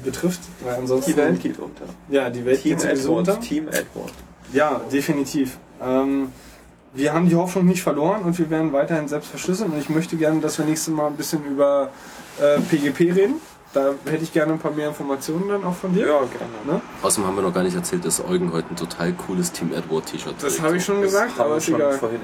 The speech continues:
Speaker 2: erzählt.
Speaker 3: Okay, dann
Speaker 1: Ja.
Speaker 3: nehme ich alles zurück, dann haben wir das dann tatsächlich zum zweiten Mal. Ich finde das T-Shirt total cool.
Speaker 1: Ja.
Speaker 3: Ja.
Speaker 2: Danke.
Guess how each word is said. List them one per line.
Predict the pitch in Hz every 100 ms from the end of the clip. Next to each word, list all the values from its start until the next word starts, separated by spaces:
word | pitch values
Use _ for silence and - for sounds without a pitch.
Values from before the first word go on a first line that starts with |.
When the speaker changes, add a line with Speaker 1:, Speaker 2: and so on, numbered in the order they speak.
| -
Speaker 2:
erzählt. | 98 104 98 - -
Speaker 3:
Okay, | 87
dann | 90 87
Speaker 1:
Ja. | 87 85 - -
Speaker 3:
nehme | - 90
ich | 87
alles | 87 90
zurück, | 92 117 123
dann | 87
haben | 90
wir | 98
das | 95 92
dann | 85
tatsächlich | 82 98 90 82 87
zum | - 87
zweiten | - 87 175
Mal. | 80
Ich | 170
finde | - 175
das | -
T-Shirt | 185 - 160 -
total | - - - -
cool. | 160 -
Speaker 1:
Ja. | 123 131 - - - -
Speaker 3:
Ja. | 131 - -
Speaker 2:
Danke. | - 90